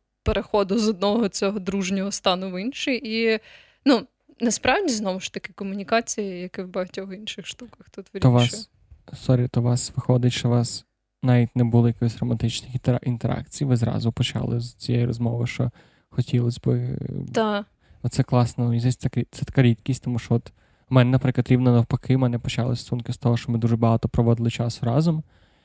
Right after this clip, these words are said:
Speaker 2: і в якийсь момент нам ніби двом стало очевидно, що нам хочеться бути, що, хоча теж ми ніби, ми почали стосунки, е, взагалі оцю таку дружню,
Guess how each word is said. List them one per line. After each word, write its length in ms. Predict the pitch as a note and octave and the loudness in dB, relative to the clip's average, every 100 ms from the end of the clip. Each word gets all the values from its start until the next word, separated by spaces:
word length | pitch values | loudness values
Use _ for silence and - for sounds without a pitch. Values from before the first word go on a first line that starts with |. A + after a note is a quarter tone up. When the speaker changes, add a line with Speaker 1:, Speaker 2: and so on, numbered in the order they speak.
| _ | _
Speaker 2:
і 40 | B2 | 0
в 20 | |
якийсь 260 | A#2+ A#2+ C3 | 2 2 4
момент 320 | B2 B2+ B2+ | 4 4 2
нам 160 | B2 A#2+ | 0 2
ніби 200 | A#2 A#2 | 2 2
двом 260 | A2+ A2+ A#2+ | 2 -2 -2
стало 300 | - A2+ A#2 | -4 -2 0
очевидно, 560 | A#2 - A2+ A#2 B2 | -2 -2 -2 -2 -2
що 200 | - - | -4 -4
нам 280 | A#2 A2+ A2+ | -2 -2 -4
хочеться 500 | - A#2+ A#2 A#2 - | -4 -2 -2 -6 -6
бути, 360 | B2 - B2 C#3 _ | -6 -6 -6 -6 _
що, 260 | - - B2+ | -16 -8 -8
хоча 240 | - C3+ | -2 0
теж 200 | C3 B2+ | 6 6
ми 100 | A#2+ | 6
ніби, 260 | A#2+ A#2+ A#2+ - - _ - | 4 4 4 2 -20 _ -6
ми 100 | A#2+ | 0
почали 360 | A2+ - A#2+ B2 | 4 6 8 8
стосунки, 420 | - B2+ A#2 - | 6 2 2 0
е, 400 | A#2 - - - | -2 -2 -2 -2
взагалі 260 | A#2 A#2+ A#2+ | 0 2 4
оцю 260 | A#2+ - A#2 | 2 0 -4
таку 320 | - - A#2 | -2 -2 -4
дружню, 600 | A#2+ B2 A#2 A#2+ A#2 | 0 2 2 0 -2